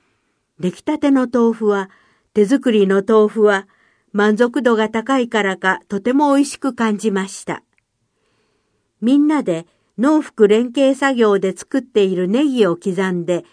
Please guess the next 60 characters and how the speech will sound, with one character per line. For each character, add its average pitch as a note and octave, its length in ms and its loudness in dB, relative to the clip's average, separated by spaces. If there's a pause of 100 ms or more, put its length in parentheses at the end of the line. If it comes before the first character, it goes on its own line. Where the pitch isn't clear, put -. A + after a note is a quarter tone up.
乗 G3+ 140 -2
せ A#3 200 -4
て A3+ 280 -2
食 G3 120 -4
べ F#3 140 -4
ま E3+ 160 -4
し - 180 -18
た。 - 200 -14 (880)
最 A3 260 -2
初 B3 160 -4
は A3 140 2
醤 G#3+ 340 -2
油 A3 240 2
を G#3 100 -2
か F#3+ 140 -12
け G#3 180 -6
ず D#3 160 -10
に。 C3+ 240 -12 (1400)
豆 G#3 300 0
の A#3 220 4
味 A3 260 0
と A3+ 120 2
匂 A#3 280 4
い A3+ 120 4
が F#3+ 140 0
と G#3 120 -4
て C4+ 140 -2
も C#4 160 2
強 A3+ 300 -2
く、 F3+ 280 -4 (340)
ち D4+ 100 -4
ょ - 20 -
っ D#4 40 -4
と F#3 220 -4
固 F#3+ 300 -6
め C#4 160 2
の B3 160 -2
ま G#3+ 180 0
ろ D4+ 100 2
や D#4 180 0
か G#3 140 -4
な E3 200 -4
豆 F#3+ 200 -2
腐 F#3+ 160 -4
で F3 140 0
し - 180 -18
た。 - 180 -10 (1040)
み B3+ 160 0
ん C4 40 2
な C4+ 140 2
の A#3+ 100 2
笑 A#3 180 2
顔 G#3+ 260 2
は G3+ 120 0
と A3+ 140 -4
て C#4 120 -4
も C#4 160 0
素 - 120 -16
敵 A#3+ 300 -8
で、 G#3+ 200 -4